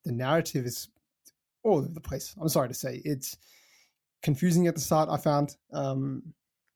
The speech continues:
you know, we'll get into it more, but just, you know, the character of Marion Crane,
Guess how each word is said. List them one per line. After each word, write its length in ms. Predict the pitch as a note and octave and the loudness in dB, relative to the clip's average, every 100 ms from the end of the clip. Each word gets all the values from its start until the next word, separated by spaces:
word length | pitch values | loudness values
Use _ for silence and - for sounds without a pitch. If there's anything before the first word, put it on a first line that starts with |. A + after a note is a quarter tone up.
| - | -8
you 80 | E3 | 0
know, 80 | D#3 | 0
we'll 120 | C#3+ | 2
get 120 | C#3+ | 2
into 220 | D3 C#3 C#3+ | 2 2 0
it 80 | |
more, 280 | B2+ C#3+ C3+ | 4 4 4
but 200 | B2 C3 | 2 -2
just, 320 | D3 C3 - - - | 0 -2 -4 -12 -8
you 120 | D#3 | -2
know, 120 | C3 B2 | -2 -2
the 140 | C3 | -4
character 460 | C3 D3+ D3 C#3+ C#3 | -2 0 2 2 2
of 200 | C3 - - | 2 -4 -4
Marion 400 | C#3 C#3 C3 B2 | -2 0 0 -2
Crane, 480 | - D3+ D3 D3 | 0 2 4 4